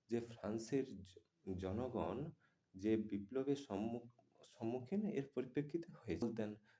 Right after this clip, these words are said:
যে, "আমি রাষ্ট্র", যে এই কথাটা তিনি বলতেন। তার মানে কি, যে তিনি যেটা বলতেন সেইটাই হচ্ছে আইন। এবং পঞ্চদশ লুই তিনিও কি বলতেন, যে "আমার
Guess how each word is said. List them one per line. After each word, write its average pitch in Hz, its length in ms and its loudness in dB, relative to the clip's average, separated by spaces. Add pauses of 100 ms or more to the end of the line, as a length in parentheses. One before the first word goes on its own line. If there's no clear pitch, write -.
(140)
যে, 113 180 4
"আমি 127 500 2
রাষ্ট্র", 90 580 0 (400)
যে 120 120 4
এই 120 280 4
কথাটা 131 340 0
তিনি 151 380 0 (400)
বলতেন। 98 460 6 (840)
তার 123 200 8
মানে 120 360 2
কি, 190 440 -2
যে 120 340 2 (120)
তিনি 127 240 2
যেটা 117 340 4
বলতেন 107 480 0
সেইটাই 135 520 -2 (420)
হচ্ছে 147 380 -2 (380)
আইন। 92 300 2 (460)
এবং 120 320 0
পঞ্চদশ 131 640 2
লুই 120 320 2 (320)
তিনিও 139 440 4 (460)
কি 135 120 0
বলতেন, 143 520 0 (340)
যে 120 80 2
"আমার 127 460 2